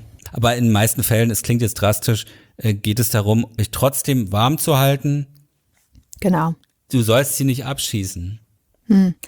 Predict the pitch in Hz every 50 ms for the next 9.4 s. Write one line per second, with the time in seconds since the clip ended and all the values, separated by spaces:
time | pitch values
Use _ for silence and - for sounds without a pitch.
0 | - - 110 110 110 107 107 113 - 214 208 208 - - - 147 127 123 123 -
1 | - - 135 127 127 123 - 131 135 123 139 127 131 135 120 104 - - - -
2 | - 123 113 - 107 - _ _ _ - - - _ _ - 214 202 156 160 175
3 | 165 - - - - 196 - - - 208 190 202 226 254 285 - - - - -
4 | - 185 185 - - - 180 180 - - 175 180 - - - - 185 196 196 190
5 | 190 190 185 190 185 185 180 180 180 190 190 - - 190 175 180 202 233 247 247
6 | - 202 185 185 180 185 196 196 - - 196 196 196 190 196 - 185 190 208 -
7 | - - 208 - - 220 208 - - 208 208 - - - - - - - - -
8 | - 254 254 302 277 294 302 262 - 285 254 247 226 214 220 208 - - 185 180
9 | 185 196 180 165 170 208 233